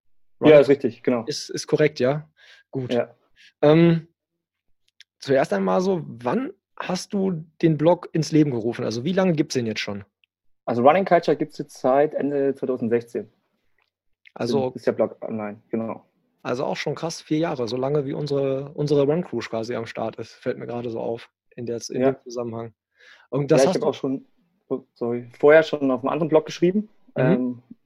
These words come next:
Speaker 1: auf dem Fußballschuhblog habe ich die Trainingsabteilung da übernommen, also auch primär über Laufschuhe.
Speaker 2: Okay, und dann hast du einfach gesagt, so, okay, pass auf, äh, ich mach jetzt mein eigenes Ding.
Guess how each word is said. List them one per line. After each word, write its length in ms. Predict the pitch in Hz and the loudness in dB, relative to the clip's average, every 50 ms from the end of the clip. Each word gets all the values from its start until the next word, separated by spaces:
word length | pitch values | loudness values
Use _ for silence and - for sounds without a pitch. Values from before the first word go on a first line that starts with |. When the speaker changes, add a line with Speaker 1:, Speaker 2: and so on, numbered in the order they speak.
| _ _ _ _ - | _ _ _ _ -16
Speaker 1:
auf 100 | - - | -12 -10
dem 80 | 117 | 0
Fußballschuhblog 680 | - 185 185 - 139 117 - 127 117 123 135 - - - _ _ _ _ _ _ _ _ _ _ _ | 0 0 4 4 2 4 4 2 4 4 4 2 2 -6 _ _ _ _ _ _ _ _ _ _ _
habe 140 | - 120 123 | -4 -4 -4
ich 80 | 117 | -4
die 240 | - - 123 127 127 | -2 0 2 2 2
Trainingsabteilung 960 | 123 - 135 131 135 120 113 117 - - - - - - - - 123 120 120 | 2 0 0 2 2 0 0 -2 -8 -14 -10 -8 -8 -6 0 2 2 2 2
da 80 | 117 - | 0 0
übernommen, 400 | 113 113 110 113 113 117 113 - _ _ - | 0 0 0 0 -2 -4 -4 -8 _ _ -12
also 240 | - 107 - 110 - | -12 -10 -8 -6 -6
auch 160 | - - - | -6 -8 -8
primär 320 | - - 123 120 120 113 110 | -4 -2 0 2 2 2 0
über 120 | 107 107 | 0 0
Laufschuhe. 460 | 104 107 110 - - 107 101 101 117 - _ _ _ _ _ _ _ _ _ | -2 -2 -4 -6 -6 -6 -6 -6 -8 -12 _ _ _ _ _ _ _ _ _
Speaker 2:
Okay, 340 | - - - 151 165 214 - - - - _ | -8 -4 -2 -2 -2 -2 -4 -10 -20 -14 _
und 140 | - 139 135 | -6 0 2
dann 100 | 175 190 | 2 2
hast 160 | 196 185 - | 2 0 -2
du 40 | 208 | -4
einfach 220 | 196 160 175 180 170 | -2 0 -2 0 0
gesagt, 280 | 170 170 170 156 - | 0 0 0 -2 -4
so, 80 | 170 160 | -6 -6
okay, 220 | 147 - - 165 165 | -4 -2 -4 -4 -4
pass 180 | - 151 - | -6 -6 -2
auf, 320 | 156 151 156 160 156 - 175 | 0 0 2 0 -2 -4 -6
äh, 360 | 165 147 143 143 143 147 - | -2 0 0 0 0 0 -2
ich 120 | - - 147 | -6 -6 -4
mach 100 | 143 143 | -2 -2
jetzt 120 | 151 - | -2 -2
mein 100 | 170 - | -4 -6
eigenes 320 | - 127 131 123 110 107 107 | -4 -6 -6 -6 -8 -8 -8
Ding. 220 | 113 110 104 104 | -8 -10 -10 -12